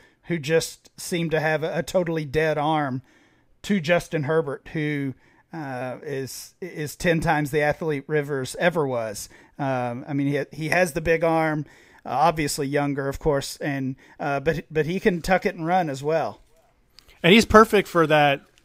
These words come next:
Speaker 2: that Anthony Lynn scheme, I think. You know, Tyrod obviously has history with him there, but that play action passing scheme, the,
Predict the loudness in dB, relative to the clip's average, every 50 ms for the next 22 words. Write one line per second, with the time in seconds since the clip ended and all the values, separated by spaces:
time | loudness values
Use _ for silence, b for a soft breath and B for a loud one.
0 | _ -2 -2 -2 -2 -2 -4 -6 -4 -4 -6 -6 -6 -6 -4 -4 -6 -6 -8 -10
1 | -10 -10 -8 -8 -8 -8 -10 -12 -12 -12 -14 -12 -10 -10 -8 -8 -8 0 2 4
2 | 6 6 6 6 6 4 4 2 0 0 0 0 0 -2 0 -2 -2 -2 -2 -2
3 | -4 -2 -2 -2 -2 -2 -4 -4 -4 -2 -2 -2 0 0 -2 -2 -4 -6 -6 -4
4 | -4 -4 -4 -4 -4 -4 -2 0 0 0 -2 -4 -6 -8 -8 -4 -4 -4 -4 -4
5 | -6 -8 -10 -10 -8 -8 -8 -6 -6 -6 -6 -8